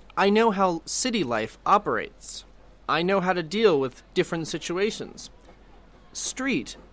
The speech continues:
is spelled S T R E E T, and smart, S M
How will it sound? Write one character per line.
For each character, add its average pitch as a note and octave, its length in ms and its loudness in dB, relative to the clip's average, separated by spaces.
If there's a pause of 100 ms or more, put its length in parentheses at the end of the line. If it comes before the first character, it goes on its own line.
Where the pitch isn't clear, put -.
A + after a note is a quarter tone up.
(160)
is D3+ 200 -4
spelled D#3 500 2 (260)
S - 460 -6 (160)
T F#3 500 -8
R C#3+ 500 2 (460)
E G3+ 360 -6 (120)
E F#3 400 -8 (140)
T, A#2+ 440 -6 (680)
and D3+ 360 0
smart, A#3 420 2 (760)
S E3+ 420 -2
M D#3 360 -2